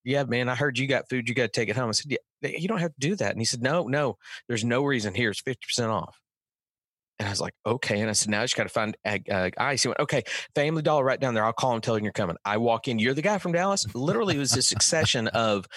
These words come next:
Speaker 1: "You're the guy from Dallas." We hear so much negativity.
Speaker 2: Right.
Speaker 1: We hear how much we all hate each other because you don't believe with me, and I, I believe what I believe, and I don't believe what you believe.
Speaker 2: Mm-hmm.
Speaker 1: What happened that day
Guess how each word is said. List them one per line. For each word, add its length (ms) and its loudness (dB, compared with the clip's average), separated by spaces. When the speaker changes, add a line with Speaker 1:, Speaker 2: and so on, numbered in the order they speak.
Speaker 1:
"You're 160 2
the 80 -4
guy 160 2
from 120 -2
Dallas." 200 0
We 160 0
hear 180 0
so 360 2
much 260 -2
negativity. 640 -4
Speaker 2:
Right. 280 2
Speaker 1:
We 180 0
hear 300 2
how 200 -2
much 260 -6
we 140 -2
all 180 -2
hate 320 -4
each 200 -4
other 160 -6
because 280 -10
you 80 -6
don't 220 -4
believe 200 -4
with 180 -6
me, 100 -4
and 220 -4
I, 60 0
I 40 -2
believe 420 -4
what 160 -2
I 80 -2
believe, 320 -4
and 200 -6
I 100 -2
don't 120 -6
believe 280 -4
what 140 -6
you 100 -4
believe. 340 -12
Speaker 2:
Mm-hmm. 240 4
Speaker 1:
What 220 -2
happened 420 -4
that 300 -2
day 540 -2